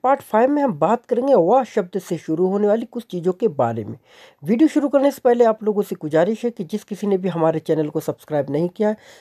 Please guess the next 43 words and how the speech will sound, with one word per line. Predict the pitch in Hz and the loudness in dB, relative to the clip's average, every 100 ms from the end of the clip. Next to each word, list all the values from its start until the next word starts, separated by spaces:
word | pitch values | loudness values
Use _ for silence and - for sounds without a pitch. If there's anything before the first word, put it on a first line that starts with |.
| _ - | _ -6
प्लीज़ | 247 180 | -2 2
वो | 170 | 2
हमारे | 156 147 151 | 2 0 0
चैनल | 143 143 143 151 | -2 -4 -4 -6
को | 254 277 _ _ _ - | -10 -10 _ _ _ -6
सब्सक्राइब | 233 - - 147 131 | -6 -6 -2 0 0
करें। | - 131 | -2 -4
हमारा | 147 165 220 | -2 -2 0
चैनल | 254 262 254 | 2 2 0
है | 160 | -2
एमएम | 175 208 202 | -2 0 0
अरबिक, | 147 139 135 | -2 -6 -12
जिसमें | 185 - 226 | -10 -8 -4
हम | 233 185 | -4 -4
आपको | 175 - | -6 -6
सिखाते | 160 160 165 165 208 | -10 -4 -6 -2 -2
हैं | 170 | -2
हिंदी | 170 170 | -2 0
और | 160 | -2
उर्दू | 147 147 160 | -2 -6 -8
से | - | -6
अरबी | 147 135 151 | -4 -2 -4
बोलना। | 135 120 110 | -2 -2 -4
चलो | 120 196 220 | -4 -2 0
तो | 233 | 0
फिर | 226 | -2
वीडियो | 180 156 165 | -6 -4 -2
को | 185 | -4
शुरू | - 143 131 | -4 -6 -6
करते | 127 - | -10 -10
हैं। | 117 - _ _ _ _ _ _ _ _ _ _ _ _ _ _ _ _ _ _ _ _ _ _ _ _ _ _ _ _ - | -14 -16 _ _ _ _ _ _ _ _ _ _ _ _ _ _ _ _ _ _ _ _ _ _ _ _ _ _ _ _ -16
बन, | 143 202 190 120 _ _ _ _ _ - 139 | 0 4 4 2 _ _ _ _ _ -20 -2
बन | 196 247 | 0 2
यानी | 208 202 220 | 4 2 2
जो | 226 | -2
फॉरेस्ट | - 180 196 - 165 | 2 2 2 -2 -2
जंगल | 175 170 185 | 0 2 4
वगैरह | 185 180 | 4 6
होते | 180 156 185 | 4 2 -2
हैं, | 160 | 2
बन | 175 | 2
होते | 165 143 160 | 2 -2 -4
हैं, | 240 | -4